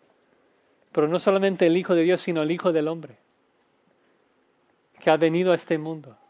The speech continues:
Nació de una virgen, vivió la vida perfecta que tú y yo no pudimos vivir,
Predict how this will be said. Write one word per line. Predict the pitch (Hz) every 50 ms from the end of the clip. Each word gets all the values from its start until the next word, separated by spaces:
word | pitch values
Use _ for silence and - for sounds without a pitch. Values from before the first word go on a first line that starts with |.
| _ _ _ _ _ _ _ _ _ _ _ _ _ _ -
Nació | - 147 147 - - - 180 180 185
de | 180 180
una | 180 180 170
virgen, | 160 156 165 165 156 - - 127 110 _ _ _ _ _ _ _ _ _ _ _ _ _ _ -
vivió | 160 156 165 175 190
la | 190 185 180
vida | 185 196 190 180 -
perfecta | - 170 160 - - 185 175 - 190 175
que | 160 - 165 151
tú | - 180 175
y | 170
yo | 170 180 175
no | 170 165 170 170 170 170 170 165 _ -
pudimos | - 160 151 156 165 170 170 165 139
vivir, | 147 151 147 143 156 156 147